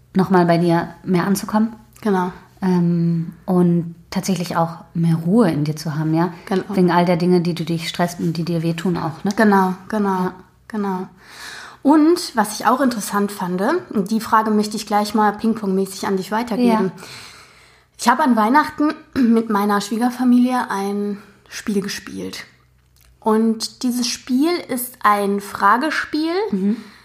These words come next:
Speaker 2: äh, zur Reflexion des letzten Jahres
Speaker 1: Okay.
Speaker 2: und als Vorschau auf das kommende Jahr.
Speaker 1: Ja.
Speaker 2: Und ich habe dieses Spiel, ähm, die erste Frage, die mir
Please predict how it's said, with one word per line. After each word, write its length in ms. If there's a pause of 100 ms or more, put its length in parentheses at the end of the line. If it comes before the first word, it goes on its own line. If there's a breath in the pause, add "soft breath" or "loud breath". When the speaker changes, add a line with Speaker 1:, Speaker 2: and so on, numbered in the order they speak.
(460 loud breath)
Speaker 2:
äh, 200
zur 140
Reflexion 520
des 120
letzten 340
Jahres 480
Speaker 1:
Okay. 220
Speaker 2:
und 460
als 320
Vorschau 460
auf 240
das 200
kommende 300
Jahr. 200
Speaker 1:
Ja. 220 (580 loud breath)
Speaker 2:
Und 480
ich 200
habe 240
dieses 380
Spiel, 400 (1000)
ähm, 640 (280)
die 140
erste 280
Frage, 480 (320)
die 80
mir 460